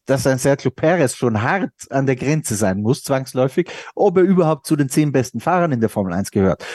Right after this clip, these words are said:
Und das ist nicht eine Beleidigung gegen Sergio Perez, sondern das ist ein Kompliment an, an die Fahrerqualität, die wir in der Formel eins aktuell haben. Aber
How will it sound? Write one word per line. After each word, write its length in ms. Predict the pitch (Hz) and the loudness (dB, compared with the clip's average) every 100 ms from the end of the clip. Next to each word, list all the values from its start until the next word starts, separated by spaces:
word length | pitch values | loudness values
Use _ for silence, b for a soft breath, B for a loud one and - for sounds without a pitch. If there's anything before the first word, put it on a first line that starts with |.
| B - | B -4
Und 140 | 117 | 0
das 140 | 135 | 2
ist 120 | 147 151 | 2 0
nicht 180 | 180 | 0
eine 100 | 165 | 0
Beleidigung 640 | 131 117 120 185 175 151 139 | 0 2 2 2 2 2 2
gegen 200 | 135 127 | 0 2
Sergio 280 | 120 - 107 | 0 0 -2
Perez, 340 | 131 196 156 | 0 2 2
sondern 260 | 139 127 123 | 0 0 0
das 180 | 120 127 | 0 -2
ist 140 | 123 | -4
ein 140 | 127 | -4
Kompliment 640 | 117 127 120 110 131 190 - B B B _ | -2 -4 0 0 2 0 -4 B B B _
an, 300 | 117 123 123 | -2 0 0
an 200 | 107 117 | 0 0
die 120 | 110 | 0
Fahrerqualität, 800 | 110 143 151 - 117 113 - 117 - | 0 0 -2 0 -2 -2 0 0 0
die 100 | 110 | 0
wir 100 | 110 | 2
in 80 | |
der 100 | 104 | 0
Formel 260 | - 104 98 | 0 -2 0
eins 180 | 107 107 | 0 -2
aktuell 360 | 92 - 90 | -4 -4 -2
haben. 240 | 87 80 85 B B B | -2 -4 -8 B B B
Aber 240 | 143 143 | 0 0